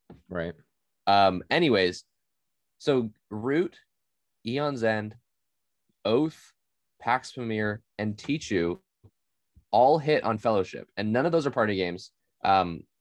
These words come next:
Speaker 2: but they all have some sense of social element that I have enjoyed a lot. Root, Oath, and Pax Pamir have a lot of, um, which, funny enough, these are all three designed by the same person.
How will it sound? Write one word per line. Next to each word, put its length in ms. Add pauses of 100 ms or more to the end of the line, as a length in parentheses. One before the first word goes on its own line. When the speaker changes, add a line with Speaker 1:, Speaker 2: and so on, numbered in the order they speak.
(100)
Speaker 2:
but 220
they 140
all 360
have 280
some 280
sense 260
of 180 (600)
social 520
element 360
that 160
I 220 (480)
have 300 (200)
enjoyed 440
a 60
lot. 360 (300)
Root, 440 (140)
Oath, 380 (140)
and 160
Pax 320
Pamir 460 (380)
have 120
a 60
lot 460
of, 340 (1300)
um, 420 (440)
which, 220
funny 240
enough, 220
these 140
are 80
all 140
three 160
designed 320
by 60
the 60
same 240
person. 480